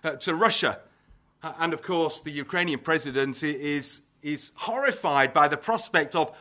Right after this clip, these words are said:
of some form of deal being done or, or some form of deal being imposed on him, uh, because Europe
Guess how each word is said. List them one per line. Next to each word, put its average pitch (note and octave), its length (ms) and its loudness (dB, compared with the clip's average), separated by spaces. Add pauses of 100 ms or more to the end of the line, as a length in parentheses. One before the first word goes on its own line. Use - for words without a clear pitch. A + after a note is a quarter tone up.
(120)
of E3 120 -6
some A#3+ 340 -2
form F#3+ 300 -4
of C3+ 140 -6
deal F3+ 300 2
being E3 240 -6
done F3 260 -2
or, C#3+ 180 2 (160)
or D#3 120 -4
some A3 280 0
form F3+ 300 -2
of C3+ 160 -6
deal G3+ 260 6
being E3+ 220 0
imposed D#3+ 480 0
on D3 140 0
him, C#3+ 340 -4 (720)
uh, C#3 80 -12
because D#3 680 -2
Europe D#3 600 0